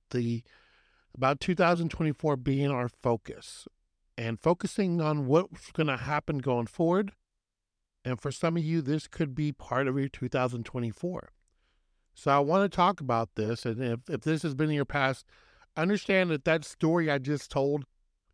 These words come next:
while in two thousand seven, it did sting for me to find out that I was not the right person or the, the first person chosen.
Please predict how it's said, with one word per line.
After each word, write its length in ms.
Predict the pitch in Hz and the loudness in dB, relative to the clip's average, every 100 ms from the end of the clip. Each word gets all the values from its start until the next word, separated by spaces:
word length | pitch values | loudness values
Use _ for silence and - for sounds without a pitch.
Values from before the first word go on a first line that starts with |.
| _ | _
while 480 | - 107 127 160 165 | -10 2 6 6 6
in 140 | 160 147 | 4 0
two 140 | 165 | 0
thousand 480 | 160 151 139 143 131 | 2 2 2 -2 -2
seven, 420 | - 135 139 143 | 2 2 4 2
it 160 | 120 120 - _ _ | 0 -2 -6 _ _
did 340 | 123 127 127 - | 0 2 2 -2
sting 580 | - - 131 135 139 135 _ _ _ _ | -10 -4 0 0 -2 -6 _ _ _ _
for 140 | - 120 | -8 0
me 160 | 131 | 2
to 80 | 123 | 2
find 340 | - 120 123 | 0 -2 0
out 160 | 120 127 | 2 0
that 100 | 120 | -2
I 120 | 98 | -2
was 380 | 101 104 110 - | -2 -2 -4 -8
not 160 | 104 101 - _ _ _ - | -14 -14 -18 _ _ _ -14
the 60 | |
right 120 | 160 | -14
person 640 | - 151 135 165 165 170 - 110 | -12 -14 -14 -10 -8 -8 -12 -12
or 80 | |
the, 140 | 107 110 - | -10 -10 -8
the 120 | 120 | -8
first 280 | - 135 - | -2 -2 0
person 400 | 160 147 170 156 | -2 -2 -4 -4
chosen. 480 | - 151 151 208 | -2 -2 -2 -6